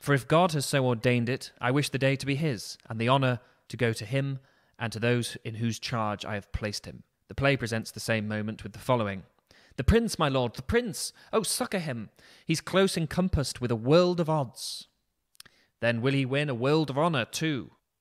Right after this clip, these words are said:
if he by valour can redeem him thence. If not, what remedy? We have more sons than one to comfort our declining age." Edward's reliance on fate being on their side is also made clear in this passage.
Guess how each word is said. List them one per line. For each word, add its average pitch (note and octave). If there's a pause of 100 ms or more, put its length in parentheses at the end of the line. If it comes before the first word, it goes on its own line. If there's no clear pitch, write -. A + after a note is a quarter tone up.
if -
he B2+
by G#2+
valour A2+
can A2
redeem C3
him G#2+
thence. G#2+ (320)
If D#3
not, D#3+
what C#3+
remedy? C#3+ (480)
We B2+
have C#3
more C3
sons B2+
than G#2+
one G#2+
to G2
comfort A2+
our G2
declining G#2
age." G2+ (960)
Edward's C#3+
reliance B2+
on A2
fate -
being G#2+
on G#2
their G2+
side G#2+
is A2
also A#2+
made G2
clear F#2+
in G2
this G2+
passage. -